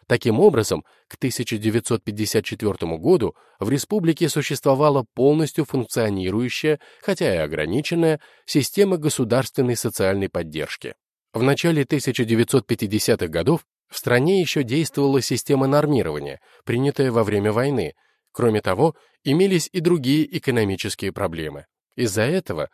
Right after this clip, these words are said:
Фианна Файл проиграла выборы тысяча девятьсот пятьдесят четвертого года, и к власти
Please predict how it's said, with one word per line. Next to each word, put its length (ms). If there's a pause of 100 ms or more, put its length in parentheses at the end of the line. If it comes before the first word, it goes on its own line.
(320)
Фианна 420
Файл 400
проиграла 600
выборы 400
тысяча 460
девятьсот 460
пятьдесят 340
четвертого 540
года, 360 (340)
и 80
к 160
власти 440